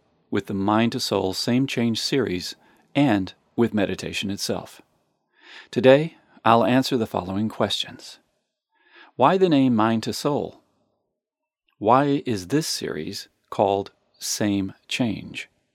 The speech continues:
What is meditation? What are the benefits of meditation? And finally, how do I meditate? So, why Mind to Soul? Well, we are going to start using our minds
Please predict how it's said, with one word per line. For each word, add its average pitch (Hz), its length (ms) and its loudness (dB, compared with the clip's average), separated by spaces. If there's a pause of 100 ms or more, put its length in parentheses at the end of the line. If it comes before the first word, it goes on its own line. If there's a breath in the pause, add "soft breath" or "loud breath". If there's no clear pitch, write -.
(680)
What 170 160 4
is 185 220 2
meditation? 95 720 -8 (840)
What 101 260 -2
are 113 80 4
the 113 120 0
benefits 143 440 0
of - 100 -16
meditation? - 680 -8 (720)
And 101 100 -6
finally, 127 460 4 (220)
how 139 580 0 (180)
do 110 140 -4
I 101 80 -4
meditate? 95 560 -8 (1600)
So, - 360 2 (580 soft breath)
why 165 340 4
Mind 165 280 0
to - 40 -8
Soul? 127 380 0 (520 soft breath)
Well, 135 360 4 (560 loud breath)
we 175 180 6
are 185 100 12
going 135 340 6
to 113 80 -6
start 110 320 2
using 113 380 2
our 92 120 0
minds 104 720 -2